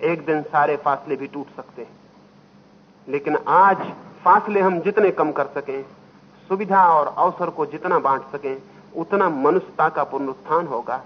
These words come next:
उतना मनुष्यता परमात्मा की ओर उठ सकती है।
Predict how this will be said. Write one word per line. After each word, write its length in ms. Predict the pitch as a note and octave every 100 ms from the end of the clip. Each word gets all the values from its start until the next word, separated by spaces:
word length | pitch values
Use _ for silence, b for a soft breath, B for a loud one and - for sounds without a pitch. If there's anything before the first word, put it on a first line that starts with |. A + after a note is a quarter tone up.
| B B B -
उतना 360 | D#3+ F#3 F3
मनुष्यता 600 | D#3 B2+ D3+ F#3 F#3 F3 D3
परमात्मा 600 | C3 C#3 C#3+ E3 D#3 D3
की 160 | D3+
ओर 140 | C#3 B2+
उठ 120 | C#3 -
सकती 300 | C#3 - C#3
है। 180 | B2+